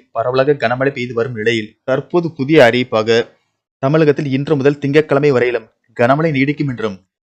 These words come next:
மேலும் பள்ளி, கல்லூரிகளுக்கு தொடர் விடுமுறை போன்ற முக்கிய, முக்கியமான அறிவிப்புகள் வெளியாகியுள்ளன.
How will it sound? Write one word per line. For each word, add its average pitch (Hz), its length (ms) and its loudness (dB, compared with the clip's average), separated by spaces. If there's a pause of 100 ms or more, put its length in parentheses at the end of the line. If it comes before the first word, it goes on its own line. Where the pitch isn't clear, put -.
மேலும் 151 220 2
பள்ளி, 139 340 0
கல்லூரிகளுக்கு 120 680 0 (120)
தொடர் 147 300 2
விடுமுறை 143 320 2
போன்ற 139 260 -4
முக்கிய, 123 340 -8
முக்கியமான 160 420 -4
அறிவிப்புகள் 131 420 0
வெளியாகியுள்ளன. 120 540 -2